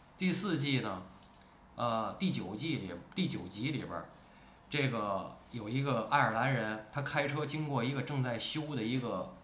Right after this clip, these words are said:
这个大公路广告牌儿，那公路广告牌儿啊，就修了一半儿，这一半儿叫"The future is"。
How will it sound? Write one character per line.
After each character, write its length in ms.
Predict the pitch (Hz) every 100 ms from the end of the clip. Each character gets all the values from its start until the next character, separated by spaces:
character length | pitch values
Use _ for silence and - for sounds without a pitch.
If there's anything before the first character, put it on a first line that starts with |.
| - - -
这 100 | 113
个 180 | 95 76 -
大 280 | - 135 117 -
公 140 | 160 175
路 100 | 127
广 140 | 101
告 100 | 113
牌 100 | 107
儿， 220 | 104 135 - - - - - - - -
那 140 | 185
公 140 | 190 233
路 80 |
广 160 | 131 131
告 60 | -
牌 180 | -
儿 80 | 165
啊， 120 | 147 -
就 180 | 180
修 200 | - 208
了 60 | 190
一 100 | 180
半 140 | 190
儿， 120 | 254 254 - - - - - - -
这 100 | 190
一 220 | 226 190
半 160 | 269 202
儿 60 |
叫 100 | 147 127 - -
"The 120 | 147
future 480 | 143 262 285 196 -
is"。 380 | 175 - - -